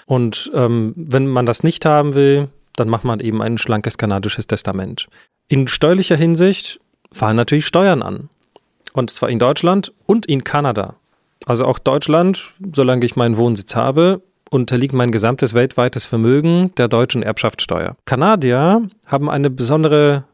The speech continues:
Besteuerungsart. Und zwar sie betrachten den Todesfall wie Wegzug. Das heißt, das ist eine fiktive Veräußerung. Meine stillen Reserven,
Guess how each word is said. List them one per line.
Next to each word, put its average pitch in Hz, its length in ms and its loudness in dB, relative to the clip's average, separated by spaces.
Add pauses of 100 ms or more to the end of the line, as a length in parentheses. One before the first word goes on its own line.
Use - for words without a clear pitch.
(140)
Besteuerungsart. 110 1080 0 (160)
Und 123 160 0
zwar 131 260 0
sie 147 720 2
betrachten 123 640 -4
den 113 120 0
Todesfall 165 800 2 (300)
wie 139 280 0
Wegzug. - 640 -4 (160)
Das 113 180 -4
heißt, 123 240 -2
das 117 120 -2
ist 123 140 -4
eine 123 120 0
fiktive 160 540 -2
Veräußerung. 139 720 -2
Meine 127 220 2
stillen 190 320 0
Reserven, 139 640 0